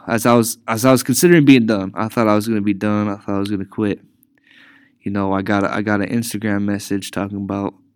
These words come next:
"Thank you, Jake." Like, um,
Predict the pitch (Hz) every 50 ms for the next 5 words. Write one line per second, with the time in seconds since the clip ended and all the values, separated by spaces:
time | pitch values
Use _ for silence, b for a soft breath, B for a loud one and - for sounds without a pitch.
0 | _ _ _ _ - 104 101 104 - - 104 95 95 104 101 95 95 95 92 95
1 | _ 104 101 98 98 98 - - - _ _ _ _ _ _ b b b b b
2 | b b b b b b b b b _ _ _ _ _ - - 107 104 101 101
3 | 98 101 101 101 101 90 120 -